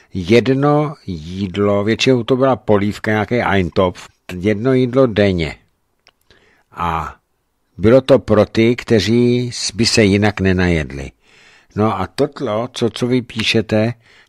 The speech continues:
tak to je jenom modernější ekvivalent toho Eintopfu, těch žebračenek. Pěkně jsme to dopracovali.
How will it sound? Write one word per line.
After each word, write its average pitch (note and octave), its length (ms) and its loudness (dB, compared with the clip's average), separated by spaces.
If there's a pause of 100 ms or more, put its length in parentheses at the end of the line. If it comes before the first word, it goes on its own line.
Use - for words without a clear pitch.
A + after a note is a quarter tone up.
tak - 220 0
to B2+ 120 4
je C3 200 6
jenom A#2+ 340 6
modernější A#2 1000 2
ekvivalent A2 640 2
toho G2 280 4
Eintopfu, G2 720 0 (380)
těch F2+ 220 2
žebračenek. E2 720 -2 (680)
Pěkně G#2 340 2
jsme E2+ 180 -2
to E2 120 -2
dopracovali. C#2+ 640 -6